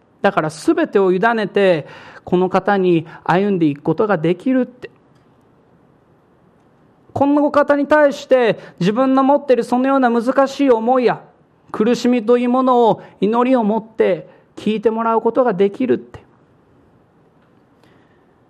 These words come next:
皆さん、感謝のことですよね。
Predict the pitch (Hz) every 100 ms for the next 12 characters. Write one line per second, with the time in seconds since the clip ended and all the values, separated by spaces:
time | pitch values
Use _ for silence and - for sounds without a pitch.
0 | _ _ _ _ _ _ 202 208 170 -
1 | _ _ _ _ _ _ _ _ _ -
2 | - 359 349 196 160 156 127 - 160 269